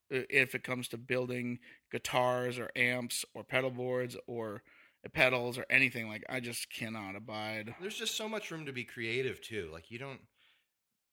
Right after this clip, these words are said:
Speaker 2: it, just because you think of something as, like, the way that is probably the best way to do it or the way you wanna do it, someone else has done it. Be creative and find a better or different way.
Speaker 1: I actually
Speaker 2: You know?
Speaker 1: think, like, for instance,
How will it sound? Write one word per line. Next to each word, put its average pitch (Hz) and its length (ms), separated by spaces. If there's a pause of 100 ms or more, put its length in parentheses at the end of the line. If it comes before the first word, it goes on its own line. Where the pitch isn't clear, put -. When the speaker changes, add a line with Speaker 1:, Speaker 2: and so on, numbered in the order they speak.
Speaker 2:
it, 131 260
just 151 260
because 147 380
you 110 100
think 110 220
of 101 80
something 98 320
as, 92 320
like, 90 180
the 92 80
way 92 220
that 85 140 (680)
is 92 280
probably 92 260
the 80 120
best 85 280
way 90 120
to 80 80
do 95 240
it 110 60
or 95 140
the 87 80
way 85 120
you 82 220
wanna 101 240
do 117 200
it, 127 120 (460)
someone 202 200
else 180 140
has 120 160
done 139 260
it. 135 160 (520)
Be 160 120
creative 131 560
and 104 100
find 104 380
a 92 40
better 92 380
or 82 140
different 80 360
way. 85 160
Speaker 1:
I 190 100
actually 269 280
Speaker 2:
You 190 60
know? - 40
Speaker 1:
think, 190 340 (100)
like, 175 240
for 247 160
instance, 156 260